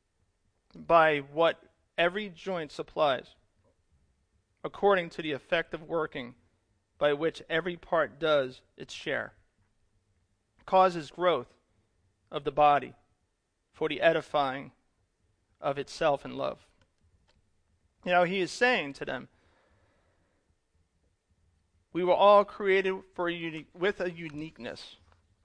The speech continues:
And we are all created with gifts and talents, as I said,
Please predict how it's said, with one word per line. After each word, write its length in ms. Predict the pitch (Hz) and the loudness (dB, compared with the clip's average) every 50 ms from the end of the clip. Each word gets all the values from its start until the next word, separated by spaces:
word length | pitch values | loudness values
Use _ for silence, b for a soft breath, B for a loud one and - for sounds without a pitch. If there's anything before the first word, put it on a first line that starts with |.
| _ _ _ _ _ _ _ _ | _ _ _ _ _ _ _ _
And 160 | - 156 160 | -10 -8 -8
we 300 | 165 165 170 165 - - - | -6 -6 -6 -8 -8 -8 -4
are 200 | 151 170 165 160 - _ | -2 -2 -2 -2 -8 _
all 440 | - 196 196 185 180 175 165 - _ | 4 6 6 6 6 4 0 -4 _
created 380 | - - - 165 156 156 156 147 | -14 -6 0 2 2 2 2 0
with 200 | 139 143 135 - | -4 -4 -6 -2
gifts 320 | - 185 160 135 - - | 0 0 0 0 -4 -12
and 80 | 147 135 | -14 -8
talents, 460 | - 202 185 170 135 - - - - _ _ _ _ - - - _ _ - _ - | -4 -2 -2 -2 -2 -4 -8 -16 -20 _ _ _ _ -20 -20 -20 _ _ -20 _ -12
as 160 | 156 143 143 | -10 -6 -6
I 100 | 143 135 | -6 -6
said, 320 | - - 175 156 123 - | -2 0 0 0 0 -2